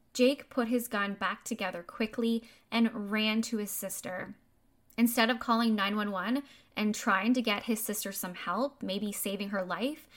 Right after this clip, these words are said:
he shot her again in the head to ensure that she would die this time.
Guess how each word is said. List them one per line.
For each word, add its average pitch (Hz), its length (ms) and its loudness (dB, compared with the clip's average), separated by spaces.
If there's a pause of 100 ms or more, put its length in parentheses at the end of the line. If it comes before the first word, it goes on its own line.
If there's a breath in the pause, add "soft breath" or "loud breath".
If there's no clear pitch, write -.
(360 loud breath)
he 262 360 2
shot 262 460 -2
her 277 180 0
again 226 500 0
in 202 180 -2
the 202 80 -2
head 202 400 -2 (300 loud breath)
to 233 120 0
ensure 247 380 2
that 247 120 -2
she - 160 -2
would 226 160 0
die 196 240 -2
this 190 220 -8
time. 175 460 -10